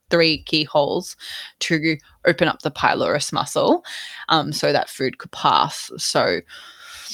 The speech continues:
once that was done, he was moved to critical care and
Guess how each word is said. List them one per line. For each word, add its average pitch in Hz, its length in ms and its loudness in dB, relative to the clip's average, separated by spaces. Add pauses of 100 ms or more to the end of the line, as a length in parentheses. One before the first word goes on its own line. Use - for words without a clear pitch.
(460)
once 180 680 0
that - 180 2
was 165 240 2
done, 160 300 4
he 165 180 -2
was 151 180 -4
moved 156 240 -2
to 185 80 2
critical 170 380 0
care 160 600 2 (140)
and 156 260 2